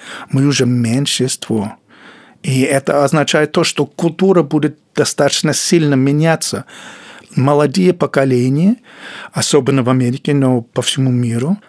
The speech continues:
они больше беспокоятся об экологии, например. Они меньше собираются найти хорошую работу и двадцать пять лет там работать. Они думают, что раз, два, три года обязательно поменять работу.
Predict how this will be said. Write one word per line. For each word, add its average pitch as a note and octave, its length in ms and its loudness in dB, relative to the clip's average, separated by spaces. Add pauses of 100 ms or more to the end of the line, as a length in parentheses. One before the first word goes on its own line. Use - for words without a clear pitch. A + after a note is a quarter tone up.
(260)
они C#3+ 500 0 (120)
больше B2+ 340 0
беспокоятся C3 680 0
об A#2 120 -4
экологии, D#3+ 640 -2 (300)
например. G2+ 540 -6 (360)
Они E3+ 360 2
меньше F3 840 2 (100)
собираются C3 960 0 (500)
найти C3 400 0
хорошую B2+ 520 0
работу B2 480 0
и A2+ 440 0
двадцать A#2 420 -2
пять A#2 220 -2
лет A#2 180 -2
там A2+ 240 -4
работать. A2+ 540 -6
Они C#3 260 2
думают, C#3 380 0
что - 240 -2
раз, A#2 200 0
два, A#2+ 200 0
три A2+ 200 -2
года D3+ 420 0 (320)
обязательно B2 500 0
поменять B2+ 540 0
работу. A#2 600 -6